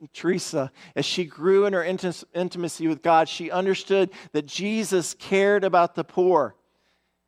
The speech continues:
And as she cared about Jesus, she cared about the things that Jesus cared about, and therefore she cared about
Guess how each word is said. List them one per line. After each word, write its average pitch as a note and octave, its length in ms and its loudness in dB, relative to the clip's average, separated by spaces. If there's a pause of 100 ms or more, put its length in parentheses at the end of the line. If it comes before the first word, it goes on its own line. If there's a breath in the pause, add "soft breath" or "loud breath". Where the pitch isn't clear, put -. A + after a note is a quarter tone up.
(280)
And D#3+ 160 -2
as F3 260 4
she G3+ 440 -2 (260 soft breath)
cared G#3 400 4
about F#3+ 300 4
Jesus, F3+ 640 -4 (120 soft breath)
she - 180 -6
cared G3 340 0
about F#3+ 220 0
the F3+ 80 -6
things F#3+ 380 -2
that F3+ 140 -2
Jesus F#3+ 420 -4
cared G3 260 0
about, E3 340 4 (280 loud breath)
and E3 140 -4
therefore F#3 440 2
she G3 640 -2
cared C#3 520 -2 (340)
about B2+ 600 -4